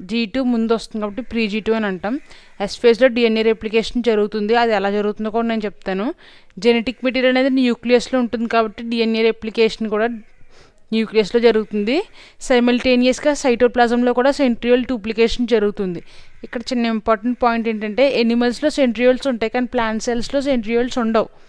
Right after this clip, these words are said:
ఇప్పుడు, ఏ, అంటే దాని అర్థం ప్లాంట్స్లో మరి సెల్ డివిజన్ ఎలా జరుగుతుంది? ఇప్పుడు సెంట్రియోల్ ఎందుకు?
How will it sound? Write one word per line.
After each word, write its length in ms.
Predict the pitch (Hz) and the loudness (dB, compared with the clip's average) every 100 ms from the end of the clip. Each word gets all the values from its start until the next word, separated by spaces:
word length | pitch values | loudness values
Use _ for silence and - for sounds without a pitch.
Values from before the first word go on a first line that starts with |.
| _ _ - - _ - - - - 240 | _ _ -20 -20 _ -20 -20 -20 -14 -10
ఇప్పుడు, 200 | 214 240 254 277 - - 220 | -6 -2 0 0 -2 -2 0
ఏ, 20 | 226 226 233 | 0 0 -2
అంటే 160 | 226 269 | 0 2
దాని 180 | 277 269 | 4 4
అర్థం 200 | 233 269 269 | 2 0 2
ప్లాంట్స్లో 400 | 277 240 233 - 269 | 2 0 0 0 0
మరి 100 | 262 | 2
సెల్ 160 | 277 247 | 2 4
డివిజన్ 220 | 247 247 262 | 4 4 2
ఎలా 120 | 247 254 | 4 4
జరుగుతుంది? 400 | 247 233 240 247 247 233 | 2 -2 -4 -2 -4 -8
ఇప్పుడు 200 | 220 254 | -8 -2
సెంట్రియోల్ 500 | 254 226 220 247 269 262 156 247 | 0 0 0 0 0 -2 -2 -2
ఎందుకు? 340 | 240 240 254 | 0 -2 -2